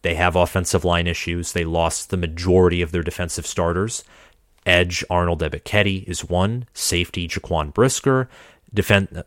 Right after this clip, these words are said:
defensive back or cornerback Tariq Castro Fields, and they lost one of the best defensive coordinators in the nation in Brent Pry to be the head coach at Virginia Tech, and replaced him with Manny Diaz, who, when he was calling plays last year at Miami,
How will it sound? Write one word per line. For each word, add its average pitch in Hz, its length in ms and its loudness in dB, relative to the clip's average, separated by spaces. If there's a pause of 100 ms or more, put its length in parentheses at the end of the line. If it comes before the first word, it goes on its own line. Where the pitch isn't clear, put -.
defensive - 480 -2
back 85 300 -4
or 76 60 -10
cornerback 90 760 0
Tariq 85 320 -2
Castro 82 460 -6
Fields, 190 520 0 (300)
and 147 160 2
they 147 80 6
lost 135 540 4
one 107 340 4
of 127 300 2
the 98 160 4
best 95 520 0
defensive 110 520 0
coordinators 110 600 2
in 85 60 -6
the 76 80 -10
nation 80 600 -4 (320)
in 104 160 4
Brent 85 300 -2
Pry 87 360 2
to 80 80 -4
be 85 120 -6
the 82 100 -6
head 87 220 -2
coach 90 260 -4
at - 60 -16
Virginia 78 400 -10
Tech, - 400 -2 (400)
and 127 140 4
replaced 135 440 6
him 135 60 2
with 110 160 2
Manny 95 300 -2
Diaz, 80 640 -4 (100)
who, 127 220 8
when 107 140 6
he 104 120 -2
was 95 180 0
calling 92 400 0
plays 101 400 2
last 85 360 0
year 87 120 -2
at 76 60 -12
Miami, 87 580 -2